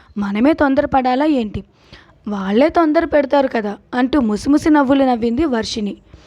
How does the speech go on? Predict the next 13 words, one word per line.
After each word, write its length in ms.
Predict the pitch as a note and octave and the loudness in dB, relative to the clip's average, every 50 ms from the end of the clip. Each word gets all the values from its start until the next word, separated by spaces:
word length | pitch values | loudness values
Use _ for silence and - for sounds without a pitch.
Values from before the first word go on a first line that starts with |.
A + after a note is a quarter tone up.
| - - - - - - - - - - - - - | -20 -20 -20 -20 -20 -20 -20 -20 -20 -20 -20 -10 -2
"కనిపించవు 640 | - G#3+ A3 G#3+ G#3 G#3+ - D#4 D4+ - E4+ D#4+ D4+ | 0 2 2 2 2 2 0 0 0 2 2 2 2
కానీ 500 | D4+ - D4 D4 C#4+ C#4+ D4 D4 D4 C#4+ | 2 2 0 2 2 2 2 2 2 0
నీలో 380 | C4+ A3 G#3+ G#3 G#3 G#3 B3 C4+ | 0 -2 -4 -4 -4 -2 -4 -2
కూడా 260 | C4 D4 C#4 C#4+ C#4+ | -2 0 2 2 2
చాలానే 560 | C#4 - - G#3 F#3+ F#3+ F#3+ G3+ G#3+ A#3+ C4 | 0 -2 -6 -6 -6 -4 -4 -2 0 0 0
కోరికలు 420 | C4+ - C4+ C4 B3+ B3+ C4+ C4 A#3+ | 2 2 2 0 2 0 -2 -2 -2
దాగి 280 | A3+ G#3+ G3+ G3 - | -2 -4 -4 -4 -4
ఉన్నాయి. 240 | G3+ G3 F#3+ F#3 - _ _ _ - - _ _ _ _ | -4 -4 -6 -8 -12 _ _ _ -20 -20 _ _ _ _
దొంగవి, 640 | F#3+ F3 G#3 G3+ G3+ G#3+ C4 D4+ D#4 C4+ A3 G3+ F#3 - _ - | 0 2 2 4 4 4 4 4 4 2 0 -4 -8 -12 _ -8
అందుకే 400 | G#3 G#3+ G#3+ G#3 A#3 A3+ - C#4+ | -6 -4 -2 0 0 0 2 0
బయటపడకుండా 720 | C4+ A#3 A3+ A3 A3 A#3+ A3+ A3+ G#3+ G#3+ - G#3 G#3 B3 D4 | 0 0 -2 -2 -2 -4 -6 -6 -6 -6 -6 -6 -4 -4 -2
తప్పించుకుంటున్నావు. 960 | C4+ C4 - - A3 G3+ F#3+ - - A#3 G#3 F#3+ - F#3+ F#3 F#3+ - - - - - - - - - - - G3+ | -2 -2 -2 -2 -4 -6 -6 -6 -6 -6 -6 -4 -6 -6 -8 -8 -12 -14 -20 -20 -20 -20 -20 -20 -20 -8 -2 0
నేనే 500 | G3 G3 G3+ G3+ G#3 A3+ B3+ C4+ C4 B3+ | 2 4 4 4 4 4 4 4 2 0